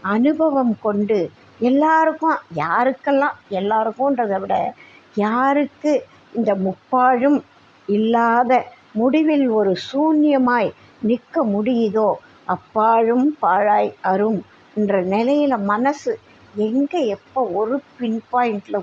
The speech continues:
குவியுதோ, எந்த சலனமும் இல்லாம இருக்கோ, எந்த ஆசைகளும் துன்பங்களும் இந்த உலக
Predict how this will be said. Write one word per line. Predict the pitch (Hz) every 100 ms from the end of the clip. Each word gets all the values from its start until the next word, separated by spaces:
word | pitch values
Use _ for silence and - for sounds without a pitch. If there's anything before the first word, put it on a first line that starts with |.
| -
குவியுதோ, | 226 226 240 208 208 214 175 _ - - _ _ - _ 240
எந்த | 247 294 302 285
சலனமும் | 247 226 208 226 233 247 247 226
இல்லாம | 208 220 240 240 240 214
இருக்கோ, | 202 - 202 170 - - - -
எந்த | 233 269 320
ஆசைகளும் | 254 190 226 233 226 220 214 208
துன்பங்களும் | 226 226 233 233 214 208 208 196 - - -
இந்த | 220 214
உலக | 208 240 254 233